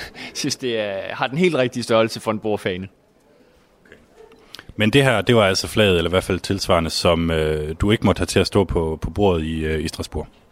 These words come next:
Speaker 1: Ja, det er faktisk det nøjagtigt samme flag. Altså, det er det her, der har været i Strasbourg, og nu er kommet tilbage til Bruxelles.
Speaker 2: Okay. Og du har sagt,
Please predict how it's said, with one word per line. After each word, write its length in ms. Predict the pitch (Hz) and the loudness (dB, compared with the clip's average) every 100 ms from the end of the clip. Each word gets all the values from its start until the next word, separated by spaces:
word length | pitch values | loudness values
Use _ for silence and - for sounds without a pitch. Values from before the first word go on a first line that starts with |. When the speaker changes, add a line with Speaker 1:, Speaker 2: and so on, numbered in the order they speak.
| _ - | _ -4
Speaker 1:
Ja, 120 | 147 - _ - | -4 -4 _ -6
det 160 | 156 139 | 0 2
er 300 | 120 127 120 | 2 0 -4
faktisk 340 | - 131 131 | 0 0 0
det 80 | 131 | 2
nøjagtigt 540 | 123 - - - - - | 2 0 -4 -6 -16 -10
samme 420 | - - 104 120 120 | -4 -4 -2 -4 -6
flag. 340 | - - 98 - | -10 -4 -4 -4
Altså, 220 | 101 - - | -10 -10 -6
det 120 | 135 | -4
er 40 | 123 | 0
det 120 | 123 | 0
her, 180 | 117 104 | 2 0
der 140 | 107 | 0
har 120 | 104 | 0
været 200 | 101 95 | 0 0
i 40 | 98 | -2
Strasbourg, 520 | - 95 - 117 120 - - - - - - | -6 -10 -4 -4 -4 -10 -20 -20 -20 -20 -6
og 100 | 123 | -2
nu 120 | 120 | 0
er 40 | |
kommet 260 | 117 117 98 | 0 -2 -4
tilbage 300 | - 95 101 | -6 -4 -4
til 120 | - | -4
Bruxelles. 380 | 107 101 90 98 - - - - - - - - 180 175 - - - - - | -12 -10 -8 -10 -16 -20 -20 -20 -20 -20 -20 -20 -20 -20 -20 -20 -20 -20 -12
Speaker 2:
Okay. 280 | 101 - 73 - - - - - _ | -8 -8 -10 -14 -20 -20 -20 -20 _
Og 400 | 104 101 92 - - - - - _ - - - - | 2 2 2 -4 -16 -20 -20 -20 _ -20 -20 -8 -4
du 100 | 156 | 0
har 120 | 143 | 0
sagt, 560 | - 101 - - - | 2 0 -2 -12 -14